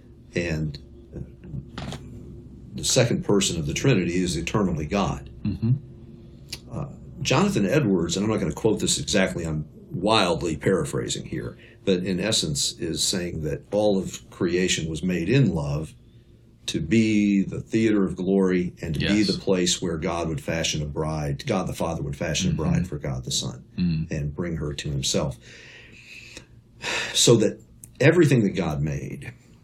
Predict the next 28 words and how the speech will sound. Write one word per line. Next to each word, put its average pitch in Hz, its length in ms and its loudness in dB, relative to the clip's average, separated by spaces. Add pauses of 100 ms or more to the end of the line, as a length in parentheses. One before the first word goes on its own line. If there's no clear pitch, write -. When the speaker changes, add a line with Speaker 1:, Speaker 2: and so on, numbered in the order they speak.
(1120)
Speaker 1:
he 123 260 8
made 98 500 6
because 95 560 0 (140)
in 98 160 2
his 80 200 0
heart 101 280 2
from 101 160 0
all 92 160 2
eternity, 78 720 0 (460)
there 90 160 2
was 82 180 -2
Bob 71 300 -2
Hutchins. - 560 -6 (160)
Speaker 2:
That's - 160 -12
right. 71 180 -6 (840)
Speaker 1:
So 92 520 6 (300)
when 98 280 4
he 95 500 4 (720)
spoke 110 560 6
all 123 520 4
the 90 180 0
cosmos 95 600 0
into 87 200 0
existence, 78 560 -2
he 92 140 0
did 92 200 0
that 80 200 -2
knowing 82 480 -2